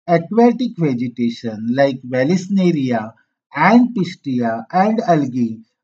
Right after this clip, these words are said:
attached to the rocks. With the help of the jaws, the food such as Vallisneria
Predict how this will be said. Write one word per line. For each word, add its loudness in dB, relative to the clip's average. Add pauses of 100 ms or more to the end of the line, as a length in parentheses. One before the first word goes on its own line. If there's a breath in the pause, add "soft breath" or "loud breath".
(100)
attached -4
to -14
the -12
rocks. -12 (560)
With 0
the 2
help 4
of 0
the 0
jaws, -2
the -4
food -2
such -4
as -2
Vallisneria -4